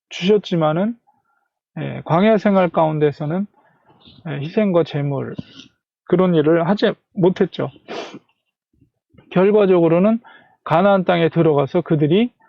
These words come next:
몰록의 장막의 신, 그다음에 레판의 별을 받아들였다. 레판이, 예,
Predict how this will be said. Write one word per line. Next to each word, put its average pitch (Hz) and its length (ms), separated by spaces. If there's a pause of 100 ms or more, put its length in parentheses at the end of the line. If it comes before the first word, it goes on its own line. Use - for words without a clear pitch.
(200)
몰록의 185 540
장막의 143 400 (1000)
신, 151 360 (240)
그다음에 170 340
레판의 160 600 (680)
별을 170 420 (380)
받아들였다. 131 680
레판이, 175 640 (880)
예, 131 380